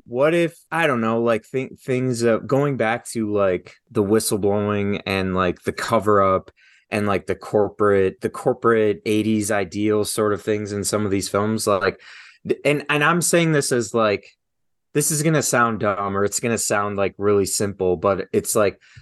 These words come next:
what if, again, like, we saw that it was actually the company that had its hand in whatever that was on L V four twenty-six, and they were just sending the Nostromo back there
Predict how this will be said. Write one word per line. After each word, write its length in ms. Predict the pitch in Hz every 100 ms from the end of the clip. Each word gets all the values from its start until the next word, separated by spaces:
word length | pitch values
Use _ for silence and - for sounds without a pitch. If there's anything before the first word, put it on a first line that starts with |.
| _
what 200 | 107 131
if, 220 | 143 135
again, 420 | 113 92 117 117 110
like, 200 | 101 -
we 260 | 104 101
saw 480 | 95 - 107 101 101
that 200 | 98 98
it 140 | 107 85
was 400 | 90 110 110 98
actually 760 | 92 104 - 98 95 92 90
the 100 | 82
company 720 | - - 101 - 92 87 85 - - _ -
that 220 | 101 101
had 400 | - 95 95 90
its 180 | 90 -
hand 460 | 98 95 92 92
in 560 | 87 98 95 90 87 82 _ _ _ _ _ _
whatever 480 | 87 104 120 127 120
that 220 | 107 95
was 320 | 98 98 92
on 220 | 95 92
L 180 | - 98
V 140 | 92 90
four 280 | 101 98
twenty-six, 600 | 92 104 95 87 98 92
and 120 | 95 90
they 160 | 107
were 160 | 135 131
just 300 | 101 98 -
sending 600 | 113 120 107 98 92 - _ _ _ _ - -
the 140 | 104
Nostromo 640 | 104 92 - 110 131 104 92
back 400 | 82 101 123 -
there 380 | 98 92 90